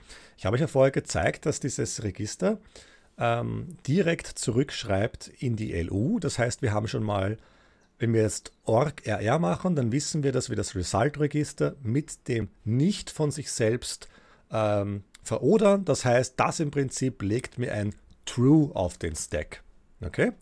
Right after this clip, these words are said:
Und mein Stack ist halt nur ein Bit tief im Moment, ja, und ist halt nur das Result-Register.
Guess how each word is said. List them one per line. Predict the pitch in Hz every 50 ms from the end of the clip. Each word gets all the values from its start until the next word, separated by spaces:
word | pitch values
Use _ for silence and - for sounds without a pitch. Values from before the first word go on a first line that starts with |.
| - - _
Und | - 117 120
mein | 120 120 117
Stack | - - 123 113 -
ist | 135 -
halt | - 110 107 -
nur | 113 104
ein | 92 90 92
Bit | - - 98 - -
tief | - 101 92 -
im | 92 82
Moment, | 78 76 76 76 76 82 -
ja, | - 87 90
und | 92 92
ist | 90
halt | 98 98 92
nur | 95
das | 90 - 101
Result-Register. | 90 - - 87 82 - 90 80 - 90 - - - - -